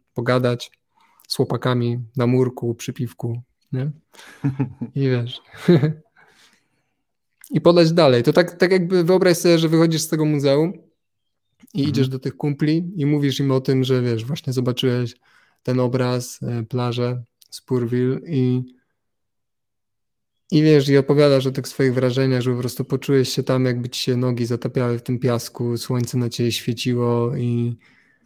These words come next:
Speaker 1: w ogóle tak ci się ciepło na sercu zrobiło, że przez chwilę myślałeś, że ja w ogóle nie jestem w muzeum, nie? Tylko że leżę sobie na plaży i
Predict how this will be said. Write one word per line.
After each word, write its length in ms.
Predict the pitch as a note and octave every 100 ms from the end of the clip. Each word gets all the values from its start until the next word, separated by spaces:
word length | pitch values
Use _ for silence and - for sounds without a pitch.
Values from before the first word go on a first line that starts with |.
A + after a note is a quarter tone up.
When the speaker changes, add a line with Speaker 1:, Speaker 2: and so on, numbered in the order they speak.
| _ _ -
Speaker 1:
w 40 |
ogóle 160 | C3+ C3+
tak 180 | C3+ D#3+
ci 140 | -
się 120 | D#3
ciepło 320 | D3+ D#3 D3+ C#3+
na 120 | C3
sercu 360 | - D3 -
zrobiło, 540 | C3 C3+ C3+ C#3 C#3+ C#3+
że 280 | C#3 C#3 C3+
przez 220 | - -
chwilę 200 | - E3
myślałeś, 420 | D#3 - E3+ D#3+
że 120 | D#3
ja 100 | F3+
w 60 | E3+
ogóle 160 | E3+ F3
nie 100 | F3
jestem 320 | E3+ E3+ F3
w 20 |
muzeum, 500 | F#3+ F#3+ D#3 B2 A#2 B2+
nie? 140 | D#3
Tylko 240 | D#3+ D3+
że 300 | D3 D3+ D3
leżę 280 | D3 D#3 D3
sobie 200 | C#3+ D3
na 120 | C#3+
plaży 720 | C#3 C#3+ C3 C3 D#3 E3+ F#3+ F#3+
i 320 | F#3 E3+ E3+